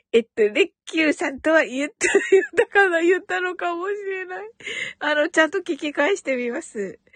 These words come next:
あの、入れたって言ってるから、うちが。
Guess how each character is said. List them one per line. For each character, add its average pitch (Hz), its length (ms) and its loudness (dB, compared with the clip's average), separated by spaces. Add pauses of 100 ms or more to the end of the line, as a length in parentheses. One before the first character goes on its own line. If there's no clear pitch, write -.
(340)
あ 220 160 -4
の、 220 120 -6 (160)
入 233 200 2
れ 285 120 4
た - 200 -12
っ 349 40 -6 (440)
て - 160 0
言 226 140 0
っ - 20 0
て - 240 0
る 285 260 -4
か 370 220 2
ら、 370 120 4
う 330 100 2
ち 320 340 -2
が。 247 220 -4